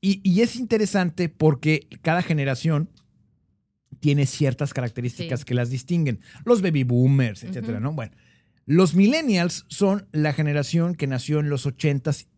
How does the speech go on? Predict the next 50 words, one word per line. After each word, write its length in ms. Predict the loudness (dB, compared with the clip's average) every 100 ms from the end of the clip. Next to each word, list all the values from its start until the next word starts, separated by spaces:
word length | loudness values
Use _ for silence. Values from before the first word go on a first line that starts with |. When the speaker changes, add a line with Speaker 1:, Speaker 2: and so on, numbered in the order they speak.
| _
Speaker 1:
y 140 | 2 4
va, 400 | 4 4 0 -8
son 180 | -10 -6
los 100 | -6
que 80 | -8
traen 400 | -6 -2 -2 -4 _ _ _ -12
valores 840 | -4 0 2 4 2 0 -4 -12 _
muy 220 | -4 0 0
serios. 400 | 0 -2 -4 -2
Ahora, 160 | -2
los 180 | -2 -2
millennials 500 | 0 0 0 -2 -2
son 100 | -4
los 140 | -4
que 80 | -6
han 120 | -10
creado 340 | -6 -4 -4 -4
Facebook, 480 | -6 -8 -8 -12 -10
son 100 | -10
los 100 | -8
que 120 | -8
han 80 | -8
creado 440 | -8 -8 -10 -14 _ _
las 160 | -10 -6
redes 200 | -6 -8
sociales, 440 | -10 -8 -6 -4
son 80 | -6
los 100 | -8
que 100 | -8
han 80 | -10
creado 260 | -10 -12 -10
Twitter, 360 | -8 -6 -8
son 100 | -8
los 140 | -10 -10
que 100 | -10
han 160 | -8
realmente 560 | -6 -4 -4 -4 -4 -4
dado 200 | -2 -4
un 180 | -4 -6
guamazo 520 | -8 -8 -8 -6 -8
fuerte 380 | -6 -6 -6 -6
al 120 | -6
mundo 280 | -4 -4 -4
y 100 | -4
han 120 | -6
cambiado 400 | -6 -6 -4 -2
un 40 | -2
montón 260 | -4 -4
de 60 | -6
cosas. 260 | -8 -16